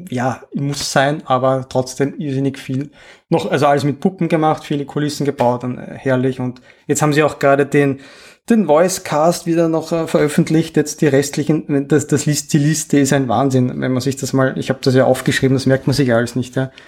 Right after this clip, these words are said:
Mark Hamill, Nina Headey, Benedict Wong, Sigourney Weaver, Eddie Izzard, Simon Pegg, Alicia Vikander, Natalie Dormer, Mark Strong, Jason Isaacs. Das geht ja noch weiter, ja. Ist ja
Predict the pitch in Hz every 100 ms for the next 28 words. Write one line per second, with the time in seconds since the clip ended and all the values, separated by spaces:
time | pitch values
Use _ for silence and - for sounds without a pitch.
0 | - _ 127 131 127 - 147 135 123 117
1 | - - - - _ 180 180 170 170 175
2 | 165 151 - 151 151 143 - 151 - 131
3 | 139 143 143 139 135 139 147 143 139 135
4 | 135 139 127 135 131 127 _ - 151 147
5 | 160 139 139 139 143 139 139 - - _
6 | _ - 151 151 135 - 143 143 139 -
7 | - 151 139 139 135 147 135 135 - 139
8 | 135 135 139 135 135 143 135 139 139 -
9 | 127 131 131 135 131 - - - - -
10 | - 135 139 147 - 143 143 143 - 139
11 | 135 143 - 135 131 135 - 151 - -
12 | - - - 190 190 - 147 170 160 160
13 | - 139 127 - 123 123 139 151